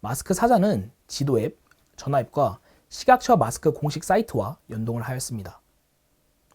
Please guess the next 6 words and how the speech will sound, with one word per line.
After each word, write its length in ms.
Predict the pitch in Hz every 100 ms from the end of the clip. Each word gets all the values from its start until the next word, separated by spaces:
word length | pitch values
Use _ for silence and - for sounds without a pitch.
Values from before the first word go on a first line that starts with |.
| _ _ _ -
우선 360 | 156 190 190 -
지도 280 | - 220
앱 100 | 254
같은 240 | 220 196 170
경우 420 | 110 131 151 92 _ _ _
지도와 480 | - 139 131 113 -